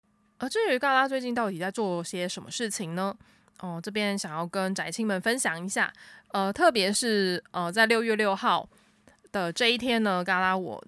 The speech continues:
跟朋友去参加了 Free Fire 跟蜘蛛人穿越新宇宙电影的特映会。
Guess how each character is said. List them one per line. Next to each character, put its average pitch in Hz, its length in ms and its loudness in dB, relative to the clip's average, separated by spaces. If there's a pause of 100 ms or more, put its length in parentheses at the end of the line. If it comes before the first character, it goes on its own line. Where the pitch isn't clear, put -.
(140)
跟 196 240 2
朋 190 200 -2
友 190 180 -2
去 196 160 -6
参 196 240 -2
加 185 220 4
了 175 120 0
Free 208 280 -4
Fire 214 440 0
跟 185 380 -2 (400)
蜘 285 100 -2
蛛 320 200 2
人 190 320 6 (260)
穿 254 260 0
越 254 160 4
新 226 240 0
宇 202 200 0
宙 175 320 -2
电 185 340 -4
影 151 220 -12
的 156 180 -6
特 208 280 -4
映 175 220 -6
会。 - 360 -4